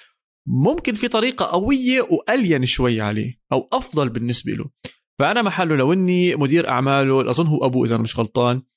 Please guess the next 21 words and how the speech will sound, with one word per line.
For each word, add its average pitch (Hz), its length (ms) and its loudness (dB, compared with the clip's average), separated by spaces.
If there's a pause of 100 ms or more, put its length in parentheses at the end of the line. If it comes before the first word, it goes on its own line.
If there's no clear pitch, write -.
(480)
و-، 120 840 2
ورايولا، 131 560 2 (320)
بروح 151 560 2
بقعد 131 560 0
مع 113 460 0
الأطباء، 117 720 0
بحاول 131 320 -4
أفهم 127 220 -4
شوي 120 280 0
أكتر، 131 280 -4
عشان 247 500 0
بنهاية 190 380 2
اليوم 190 260 2
هدول 175 160 2
الجماعة 175 300 2
نفسهم 175 280 -2
راح 139 120 -2
يقعدوا 170 260 0
على 135 80 0
الطاولة 135 440 2
مع 113 380 2